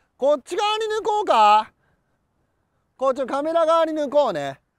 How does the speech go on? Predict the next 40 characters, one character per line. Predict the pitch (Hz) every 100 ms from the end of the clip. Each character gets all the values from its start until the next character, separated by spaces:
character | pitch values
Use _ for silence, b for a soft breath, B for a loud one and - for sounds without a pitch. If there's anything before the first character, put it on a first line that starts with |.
| _ -
そ | 247
し |
た | 269
ら |
ど | 214 262
う |
や | 214
っ |
て | 147 147 131 127
切 | 117
る |
の？ | 110 185 262 _ _ _ _ _ _ _ _ _ _ _ _ _ _ _ _ _ _ _ _ _ -
そ | 185
う | 156
だ | 151
よ | 185
ね。 | 254 269
こ | - 247
れ | 254
で | 285
つ | - 269 277
い |
て | 233 208
い | 190
く | 285
練 | 220 196
習 | 202
を | 196
や | 151
る。 | - - - _ _ _ _ _ _
あ、 | 180
も | 143
う |
一 | -
回。 | 113 - _ _
は | - 226
い、 | 196
ど | 180
う |
ぞ。 | 123 127